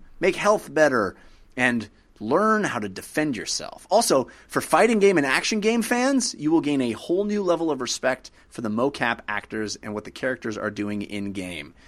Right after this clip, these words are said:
Most of those moves are tricky. Don't be scared. I and many others believe in you and want to punch you in the knees." Uh, no, I'm just kidding. He, he didn't say that part. Uh, thank you, Chris. I think that's really, really cool. I had a buddy who,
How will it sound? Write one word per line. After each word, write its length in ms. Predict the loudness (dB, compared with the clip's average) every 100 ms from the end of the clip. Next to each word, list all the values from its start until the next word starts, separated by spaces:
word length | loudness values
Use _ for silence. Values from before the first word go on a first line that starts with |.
| -14 -4
Most 220 | -2 0
of 40 |
those 140 | 0 0
moves 300 | -2 -4 -4
are 200 | -4 -4
tricky. 520 | -4 -4 -4 -8 -16 -20 -2
Don't 160 | 0 2
be 80 | 0
scared. 520 | 4 6 6 4 0 -16 -4
I 220 | 0 2
and 160 | 2 0
many 240 | 0 2
others 440 | 2 4 2 0
believe 460 | -4 -2 0 0 -4
in 80 | -10
you 240 | -12 -16 -20 -20 -20 -20 _
and 280 | -12 -12 -10
want 200 | -10 -10
to 60 | -12
punch 380 | -10 -10 -8 -8
you 160 | -8
in 160 | -6 -8
the 60 | -8
knees." 460 | -10 -10 -8 -8 -12 -20 -20 -20 -20 -16
Uh, 200 | -8 -8 -8
no, 100 | -12
I'm 140 | -14
just 120 | -16
kidding. 200 | -20 -18 -14
He, 60 |
he 260 | -12 -8 -6
didn't 140 | -6
say 100 | -8
that 160 | -10 -14
part. 180 | -16 -20 -20 -14 4
Uh, 180 | 6 6
thank 220 | 4 2
you, 100 | 2
Chris. 480 | 6 8 8 6 0
I 100 | -2
think 140 | -2 -4
that's 180 | -4
really, 240 | -2 0 2
really 220 | 2 0
cool. 340 | -2 -2 -4 -4
I 100 | 0
had 120 | 0
a 40 | 0
buddy 300 | 0 -2 -2
who, 260 | -6 -10